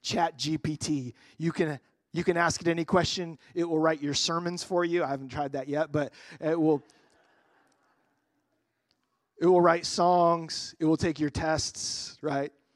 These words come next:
A, a time of unparalleled scientific advancement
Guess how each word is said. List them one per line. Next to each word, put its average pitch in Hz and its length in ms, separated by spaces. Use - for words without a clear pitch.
A, 175 240
a 170 80
time 208 340
of 175 160
unparalleled 208 1120
scientific 180 920
advancement 139 800